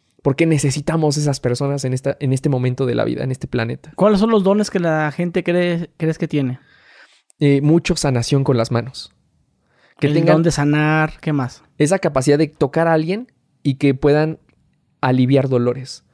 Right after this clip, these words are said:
Speaker 1: Que puedan
Speaker 2: Me cuesta trabajo creer eso, la verdad. O sea, el, eso, el de que te toco y te curo, me cuesta trabajo creer. O sea,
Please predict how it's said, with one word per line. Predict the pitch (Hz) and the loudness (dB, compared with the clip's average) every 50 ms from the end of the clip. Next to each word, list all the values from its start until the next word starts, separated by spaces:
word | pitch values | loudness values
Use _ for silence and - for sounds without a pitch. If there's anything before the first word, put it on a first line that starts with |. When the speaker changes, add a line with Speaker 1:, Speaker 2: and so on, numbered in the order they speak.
| _ - - _ _ | _ -20 -20 _ _
Speaker 1:
Que | - 143 | -4 -4
puedan | 135 - 180 190 - | 2 4 4 4 4
Speaker 2:
Me | 147 | 2
cuesta | 175 175 208 196 | 0 0 0 0
trabajo | 180 170 170 180 185 | 0 0 0 0 -2
creer | 180 170 170 170 160 | 0 0 0 0 0
eso, | 156 151 160 156 151 143 - _ _ _ _ _ _ _ _ _ _ | -2 -2 -4 -6 -6 -8 -12 _ _ _ _ _ _ _ _ _ _
la | 156 156 151 | 0 0 2
verdad. | 143 139 135 127 | 2 0 0 -2
O | 131 | 0
sea, | - 165 156 156 | 0 2 2 2
el, | 156 147 147 143 151 151 - 139 - - | 2 2 0 0 -2 -2 -4 -6 -4 0
eso, | 185 214 226 - 339 285 | 0 0 0 0 -2 -2
el | 196 180 160 | -2 -2 -2
de | 151 - | -2 -4
que | - - | -2 -4
te | - 135 | -4 -2
toco | - 185 190 190 226 220 | 0 0 0 2 0 -2
y | 190 | -2
te | 156 - 147 | -4 -6 -4
curo, | - - 196 202 220 285 - _ _ _ _ _ _ _ _ _ _ _ | 0 2 4 4 4 2 -2 _ _ _ _ _ _ _ _ _ _ _
me | - 165 160 151 | -2 -2 -2 0
cuesta | - 170 160 170 175 | 0 0 -2 0 0
trabajo | - 147 147 147 151 139 | 0 0 0 0 -2 -4
creer. | - 135 127 123 127 - - | -6 -6 -6 -6 -8 -12 -18
O | - 139 | -12 -8
sea, | - 143 139 135 | -6 -6 -6 -6